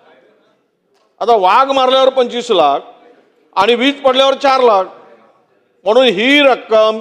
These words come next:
किमान दहा लाख रुपये करावी. नाही, असं आहे, तुम्ही दिलं तर आम्हाला आनंद आहे की शेवट तुम्ही शेतकऱ्यांसाठी काम करता, हे मेसेज जाईल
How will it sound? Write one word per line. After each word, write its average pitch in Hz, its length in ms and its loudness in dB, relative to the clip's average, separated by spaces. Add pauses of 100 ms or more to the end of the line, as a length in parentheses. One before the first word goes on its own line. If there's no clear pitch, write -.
(140)
किमान 202 420 -2 (220)
दहा 180 220 0
लाख 269 220 0
रुपये 190 380 -6 (880)
करावी. 214 400 0 (4000)
नाही, 247 160 0
असं 170 300 -4
आहे, 233 140 4
तुम्ही 240 300 -4
दिलं 240 340 2
तर 247 300 0
आम्हाला 226 340 -2
आनंद 240 340 0
आहे 156 160 -2
की 202 160 -12
शेवट 226 280 0
तुम्ही 226 320 -6
शेतकऱ्यांसाठी 240 680 0
काम 240 280 0
करता, 240 220 2
हे 254 60 2
मेसेज 254 320 0
जाईल 185 220 0